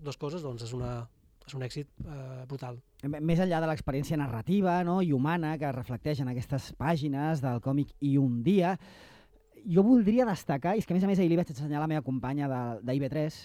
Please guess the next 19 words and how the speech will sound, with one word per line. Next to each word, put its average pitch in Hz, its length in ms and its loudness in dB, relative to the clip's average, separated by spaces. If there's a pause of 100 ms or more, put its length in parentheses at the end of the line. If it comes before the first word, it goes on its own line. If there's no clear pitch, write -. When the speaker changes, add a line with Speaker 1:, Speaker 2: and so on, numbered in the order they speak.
(280)
Speaker 2:
no, 135 280 -2
a, 113 160 -6
a 113 80 -6
Helena, 127 400 -4
Speaker 1:
Sí. 110 120 -10
Speaker 2:
Helena 113 200 -2
Trinidad, 123 400 -4 (480)
eh, 135 320 -4
li 147 160 -2
vaig 160 160 -4
ensenyar, 170 460 -2 (240)
eh, 147 220 -8 (180)
aquesta 156 340 -4
pàgina 165 320 2
doble 160 360 2
que 135 80 -6
té 135 120 -4
el 131 120 -2
còmic, 185 480 -4